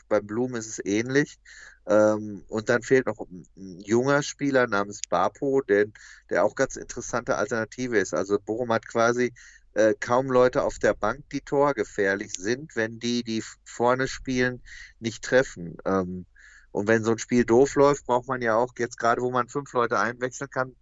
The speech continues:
bräuchte man ja diese Einwechselspieler. Das macht sich nicht sofort bemerkbar, aber nach meiner Erfahrung macht sich das halt so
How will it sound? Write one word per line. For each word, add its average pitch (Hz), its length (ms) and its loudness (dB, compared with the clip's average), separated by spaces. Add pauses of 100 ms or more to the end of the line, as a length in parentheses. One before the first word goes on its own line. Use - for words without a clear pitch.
(380)
bräuchte 120 400 0
man 98 160 0
ja 92 140 0
diese 98 320 -4
Einwechselspieler. 92 1040 -2 (340)
Das 98 180 -2
macht 120 220 -2
sich 160 160 -6
nicht 139 160 -10
sofort 131 380 -2
bemerkbar, 139 520 -2
aber 110 180 2
nach 101 160 -4
meiner 110 240 0
Erfahrung 113 480 -2
macht 107 220 -12
sich 117 180 -12
das 110 200 -4
halt 110 200 4
so 107 420 6